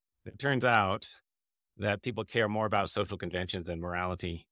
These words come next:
And the way this emerges is if you finally get somebody to confront,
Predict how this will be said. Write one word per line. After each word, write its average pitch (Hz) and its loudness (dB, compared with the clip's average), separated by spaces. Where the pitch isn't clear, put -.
And 95 0
the 104 0
way 120 6
this 110 2
emerges 98 0
is 90 -6
if 95 -18
you 101 -8
finally 123 0
get 113 0
somebody 95 -2
to 92 -8
confront, 95 -4